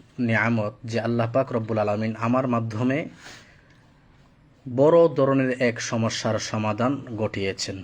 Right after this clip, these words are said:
আলহামদুলিল্লাহ, দেশ এবং প্রবাস থেকে, কাছে এবং দূর থেকে যারা আমার লাইভে যুক্ত হবেন বা হচ্ছেন, আপনাদের সকলকে জানাই আন্তরিক মোবারকবাদ এবং অভিনন্দন। আলহামদুলিল্লাহ,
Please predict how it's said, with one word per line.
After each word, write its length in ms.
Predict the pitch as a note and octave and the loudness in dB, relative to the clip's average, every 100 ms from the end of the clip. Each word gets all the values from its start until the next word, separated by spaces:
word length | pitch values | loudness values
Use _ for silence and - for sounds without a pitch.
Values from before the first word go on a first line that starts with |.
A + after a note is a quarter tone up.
| - | -8
আলহামদুলিল্লাহ, 720 | A2 - A#2 G2+ G2 F#2+ G#2+ - - _ - - - - _ _ - | -6 -2 -2 -2 -4 -4 -4 -6 -20 _ -20 -20 -20 -20 _ _ -10
দেশ 380 | G#2+ A#2+ C3+ - | 2 2 4 0
এবং 260 | B2+ A#2+ A#2 | 0 0 0
প্রবাস 320 | A2 B2 - | 0 0 -2
থেকে, 280 | - A2+ G#2+ | -6 -4 -4
কাছে 360 | - G#2+ - | -2 -2 0
এবং 260 | A#2 A2+ G#2+ | -2 -2 -4
দূর 180 | A2+ A#2+ A#2+ | -2 -4 -4
থেকে 400 | G#2 A2 G2 G#2+ - | -6 -4 -4 -6 -6
যারা 240 | A#2 A2 | -2 0
আমার 160 | G#2+ G#2+ | 0 0
লাইভে 380 | G#2+ A#2 B2+ B2+ - - - B2 | 0 2 0 -4 -12 -20 -18 -4
যুক্ত 320 | B2+ C#3 - | -4 -2 -2
হবেন 420 | A2+ A2 A2+ G#2+ | 0 2 2 0
বা 320 | G2+ G2+ G2 - - - | 0 0 -2 -12 -20 -2
হচ্ছেন, 500 | C3+ B2+ - A#2+ A#2+ | -2 0 0 0 0
আপনাদের 320 | B2 - D#3 | -4 -4 -4
সকলকে 460 | D3+ C3+ C3+ B2 B2 | -2 -2 -2 -2 -2
জানাই 360 | A#2+ A#2 A2+ A2+ - - - - - - | 0 0 0 -4 -14 -20 -20 -20 -20 -6
আন্তরিক 460 | C3 C3 D3+ D3 B2+ | -2 0 2 0 0
মোবারকবাদ 640 | A#2 C3 C3+ C3 C3+ C3 | 2 2 2 2 0 2
এবং 200 | A2 G#2 | -2 -2
অভিনন্দন। 680 | G#2+ G#2+ A2 G2 F#2 F#2+ G#2+ | -2 -2 -2 -4 -8 -10 -8
আলহামদুলিল্লাহ, 760 | A#2 A2 C3+ A#2 G2+ G2 G#2 | -8 -2 -2 -2 -4 -2 -2